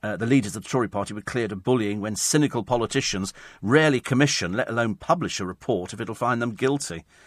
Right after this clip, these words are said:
But this one does need looking at because the, the father wants answers. He wants answers to his questions. He wants to know why his son died. And so far, he's been given nothing at all.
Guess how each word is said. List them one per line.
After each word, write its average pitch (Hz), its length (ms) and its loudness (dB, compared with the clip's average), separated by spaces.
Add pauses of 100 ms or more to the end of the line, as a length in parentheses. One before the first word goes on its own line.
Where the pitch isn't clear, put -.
(300)
But 147 80 2
this 196 160 6
one 175 160 6
does 160 240 4
need 151 160 4
looking 143 280 -2
at 98 160 -4
because - 260 -6
the, 139 200 2
the - 100 -6
father 175 380 0
wants 95 320 -6
answers. 87 600 -6 (100)
He 147 80 -8
wants 131 220 -4
answers 131 340 -4
to - 100 -6
his 123 120 -6
questions. 180 320 -4
He 113 40 -6
wants 123 220 -6
to 127 60 -6
know 123 100 -2 (300)
why 147 340 2
his 104 180 -6
son 95 460 0 (380)
died. 90 480 -2
And 117 120 -6
so 160 180 4
far, 101 260 0
he's 120 160 -6
been 123 120 -6
given 131 280 -2
nothing 131 260 -4
at 139 160 -6
all. 170 260 -2